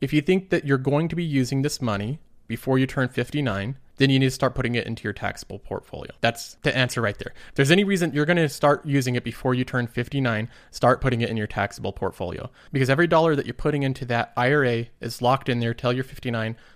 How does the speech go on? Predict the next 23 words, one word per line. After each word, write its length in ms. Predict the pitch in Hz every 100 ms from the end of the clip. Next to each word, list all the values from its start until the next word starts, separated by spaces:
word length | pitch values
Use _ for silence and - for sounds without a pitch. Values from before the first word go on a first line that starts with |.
| -
unless 220 | 120 117
you 60 | 123
wanna 120 | 117
pay 140 | -
a 40 | 107
tax 300 | - 95 -
penalty. 420 | 95 85 - - - - -
I 80 |
don't 140 | 170 185
know 80 | 170
how 100 | 165
much 140 | 156
of 80 | 131
a 80 | 123
help 300 | 294 302 -
that 160 | 135
is, 400 | 117 113 - - -
but 260 | 123 120 - - - -
as 140 | 127
far 180 | 185 170
as 100 | 151
I'm 160 | 180 208
concerned, 520 | 147 - 120 110